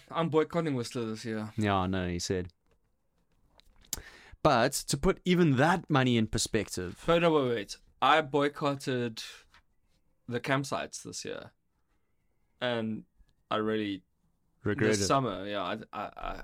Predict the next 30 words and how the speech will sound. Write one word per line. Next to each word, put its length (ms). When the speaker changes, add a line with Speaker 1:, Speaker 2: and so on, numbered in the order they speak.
Speaker 1:
I 140
<laughs> 60
regretted 440
it 80
a 200
lot. 400
<laughs> 840
Speaker 2:
What, 200
just, 140
like, 200
car 340
camping, 400
you 100
mean, 220
or 140
what? 180
Speaker 1:
No, 440
all 120
these 180
campsites 500
that 160
you 80
have 140
to 100
fucking 440
wake 240
up 140
at 80
seven 340
A 40